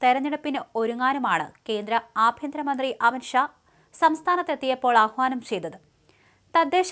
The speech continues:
തെരഞ്ഞെടുപ്പ് ലക്ഷ്യമിട്ടാണ് ബി ജെ പി വലിയ മുന്നേറ്റത്തിന് തയ്യാറാകുന്നത്. അമിത് ഷായുടെ നേതൃത്വത്തിൽ നടന്ന ഉന്നതതല യോഗത്തിൽ മിഷൻ കേരള ലക്ഷ്യം വെച്ച് പ്രവർത്തിക്കാനാണ് നിർദ്ദേശം. തദ്ദേശ തെരഞ്ഞെടുപ്പിൽ തിരുവനന്തപുരം, തൃശൂർ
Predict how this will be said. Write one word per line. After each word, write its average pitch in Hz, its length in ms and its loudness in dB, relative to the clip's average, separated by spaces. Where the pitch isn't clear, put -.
തെരഞ്ഞെടുപ്പ് 302 480 0
ലക്ഷ്യമിട്ടാണ് 254 680 2
ബി 226 160 -4
ജെ 247 160 -2
പി 254 80 -6
വലിയ 240 240 2
മുന്നേറ്റത്തിന് 226 560 -4
തയ്യാറാകുന്നത്. 220 760 0
അമിത് 247 240 -2
ഷായുടെ 302 380 2
നേതൃത്വത്തിൽ 277 540 -4
നടന്ന 220 260 -2
ഉന്നതതല 294 480 0
യോഗത്തിൽ 233 360 2
മിഷൻ 277 380 -8
കേരള 254 240 2
ലക്ഷ്യം 269 340 -8
വെച്ച് 240 220 -4
പ്രവർത്തിക്കാനാണ് 247 840 -2
നിർദ്ദേശം. 180 420 -6
തദ്ദേശ 359 420 2
തെരഞ്ഞെടുപ്പിൽ 359 440 0
തിരുവനന്തപുരം, 302 600 2
തൃശൂർ 285 360 -2